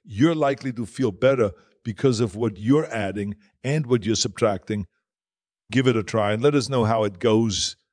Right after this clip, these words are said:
And that's it for today's episode. Thanks again for being a part of Arnold's Pump Club. This village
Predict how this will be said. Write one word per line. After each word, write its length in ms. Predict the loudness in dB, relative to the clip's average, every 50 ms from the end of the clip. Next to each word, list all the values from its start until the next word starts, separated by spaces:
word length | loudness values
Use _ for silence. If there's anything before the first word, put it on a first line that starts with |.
| _ _ _ _ _ _ _ _ _ _ _ _ _ -4
And 260 | -2 -2 -2 -4 -4 -2
that's 320 | 0 2 2 0 0 2
it 200 | 2 2 2 0
for 140 | -2 -4 -4
today's 440 | -4 -4 -2 0 0 0 0 0 0
episode. 580 | -2 -2 -4 -6 -8 -8 -8 -10 -12 -14 _ _ _ _ _ _ _ _ _ _ 0
Thanks 280 | 0 2 2 0 0
again 300 | -2 -2 2 2 2 2
for 160 | 2 0 -2
being 240 | 0 0 2 2 2 2
a 60 | 0
part 320 | 0 0 0 2 4 4
of 160 | 2 0 -2 -6 -6
Arnold's 400 | -4 -4 -2 -2 -4 -6 -6 -10
Pump 320 | -8 -6 -6 -6 -6 -6
Club. 360 | -10 -10 -10 -10 -10 -10 -8 -10 -10 _ _ _ _ _ _ _
This 240 | 2 2 2 2 0
village 580 | -2 0 0 2 2 2 0 0 -4 -6 -8